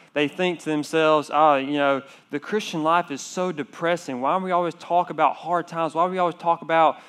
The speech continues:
uh, you know, we're just going through difficulties? And, you know, why don't we talk about the, the, the fun things? You know, I just wanna have fun. I just wanna party, and I wanna, you know, I just want, I want something to be fun. I want something to be entertaining to me." And, you know, everybody kinda has that side of them. They wanna, you know, laugh, cut up, have fun,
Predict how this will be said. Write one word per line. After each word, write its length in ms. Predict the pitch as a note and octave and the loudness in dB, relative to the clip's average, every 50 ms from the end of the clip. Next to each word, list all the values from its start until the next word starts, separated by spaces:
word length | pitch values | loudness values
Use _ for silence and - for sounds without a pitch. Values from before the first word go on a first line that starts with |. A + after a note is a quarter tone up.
| - - - - - | -20 -20 -12 -2 2
uh, 140 | D3 D#3 | 4 4
you 220 | D3 D3 D3+ D#3+ E3+ | 4 4 2 0 0
know, 300 | E3+ E3 D#3+ D#3 C#3+ - - - - - | 2 2 2 0 -2 -4 -8 -20 -12 -4
we're 160 | C#3 D3+ D3 | -2 -2 -2
just 300 | C#3 C3 D#3 D#3 - - | 0 -2 -4 -4 -2 0
going 180 | E3 E3+ F3 E3 | 0 0 0 0
through 140 | E3 D#3+ | -2 -6
difficulties? 880 | C#3+ B2+ D#3+ E3+ - - D#3 - D#3+ D3+ D3 - - D3 D3 D3 C3+ C3 | -4 -2 -2 -4 -4 -6 -8 -2 -2 -2 -2 -2 -4 -4 -4 -4 -4 -4
And, 160 | B2+ A#2+ A#2+ - - - - - | -6 -8 -8 -10 -14 -20 -16 -8
you 100 | - C#3 | -4 -2
know, 220 | C#3+ C#3+ C#3+ C#3 C3+ | 0 2 2 2 2
why 160 | C3+ D#3 F#3 | 2 2 2
don't 140 | G3+ G3 F#3 | 2 0 -2
we 40 | F#3+ | -4
talk 200 | - G3+ G3+ F3 | -6 -6 -4 -4
about 180 | E3+ D#3 - | -6 -8 -8
the, 80 | - B2 A2+ - D3+ | -12 -18 -18 -18 -10
the, 220 | C3 C3 A#2+ A2 - - - - | -6 -6 -6 -6 -8 -20 -20 -12
the 120 | - B2+ A#2+ _ - | -12 -12 -12 _ -4
fun 300 | G3+ A3+ B3 A#3+ G#3 E3+ | 0 2 2 2 2 0
things? 360 | - E3+ D#3 C#3+ C3 C3 B2 | -4 -4 -4 -4 -4 -4 -4
You 80 | C#3+ D#3+ | -4 -2
know, 80 | F3 | -2
I 60 | F#3+ | -2
just 140 | G#3 G3+ - | -2 -4 -4
wanna 160 | G#3+ F#3+ E3+ | -6 -6 -6
have 120 | D#3+ B2+ - | -6 -10 -10
fun. 460 | - - - G3 G3+ G3+ F3+ E3 C#3+ | -10 -6 -2 -2 0 0 0 -2 -2
I 120 | C3 D3+ | -4 -6
just 140 | E3 - - | -6 -8 -8
wanna 240 | F#3 F3+ D#3+ C#3+ B2+ | -6 -4 -2 -2 -4
party, 600 | G#2+ - - G3 G#3+ G#3+ G#3+ G3 F#3 F3 D#3+ D3 | -6 -8 -6 -2 -2 -2 -2 -2 -4 -4 -4 -4
and 100 | C3+ C3 | -4 -2
I 60 | D3+ | -2
wanna, 340 | F3 F3+ F3+ E3+ D#3+ D3 C3 - - - - - | -2 0 0 0 -2 -2 -4 -6 -16 -20 -14 -6
you 140 | - F3 F3+ | -4 -2 0
know, 180 | F3 E3+ F3 | 2 2 2
I 80 | F3+ F#3 | 2 0
just 140 | F3 - G#3+ | -2 -2 0
want, 180 | G#3+ E3+ - - - - | 0 0 -2 -6 -12 -2
I 80 | - F#3 | 0 2
want 180 | B3 C4+ A3 - | 2 2 2 0
something 320 | - - A#3+ A#3+ A#3 G3+ | 0 0 0 0 0 -4
to 60 | F3+ | -6
be 100 | E3 E3+ | -6 -8
fun. 280 | D3+ - - G3 G3 F#3 | -8 0 2 2 2 4
I 20 | |
want 160 | G3 G#3 F#3 | 2 -2 -2
something 220 | - G3+ E3+ F#3 E3+ | -4 -6 -8 -6 -6
to 60 | F3+ | -6
be 140 | F3+ E3+ F#3+ | -6 -4 -2
entertaining 640 | G3 E3+ C3 - - - E3+ F#3 G#3 G#3 F#3+ E3+ D3 | -2 -2 -4 -6 -8 -6 -4 -2 -2 0 -2 -2 -4
to 100 | - - | -4 -4
me." 320 | C#3+ C#3 C3+ C3+ B2+ A2+ - - - - | -2 -2 -2 -2 -4 -4 -8 -12 -6 0
And, 260 | D#3 F3+ F#3 E3+ G3 | 0 0 0 0 0
you 60 | G#3+ | 2
know, 140 | G#3+ G#3 G#3 | 4 4 4
everybody 320 | E3+ G#3 A#3 G3+ G#3 F#3 F3+ | 4 2 2 2 0 0 0
kinda 240 | - F3+ D#3+ D#3 | 0 0 0 0
has 260 | C#3+ D3+ D#3+ E3 D3 C3+ | 2 4 4 4 2 2
that 280 | C#3 D3+ D3+ C#3 B2+ C3+ | 0 2 2 2 2 0
side 300 | - - D3+ D3 E3 E3 | -2 0 4 4 4 4
of 80 | D#3+ D#3 | 2 0
them. 180 | E3 D#3+ D3 | -2 -2 0
They 120 | C3+ C#3 D3 | 0 0 0
wanna, 320 | D3 D#3 D#3+ D3+ C#3+ C#3 | 2 2 2 2 2 0
you 120 | C#3+ D3 | -2 0
know, 160 | C#3+ C#3+ C3 C3 | 0 2 2 2
laugh, 420 | B2+ C#3+ D3 D3+ D3+ D3+ D3+ - | 2 2 4 4 4 2 0 -2
cut 180 | - D#3+ D3+ D#3 | -6 -4 0 0
up, 160 | D#3+ D3+ D3 | 0 0 0
have 180 | D3+ D#3 D3 | 0 -2 -2
fun, 460 | - - D3+ D3+ D3+ D3+ D3+ D3+ C#3+ | 0 0 0 2 2 2 0 0 -2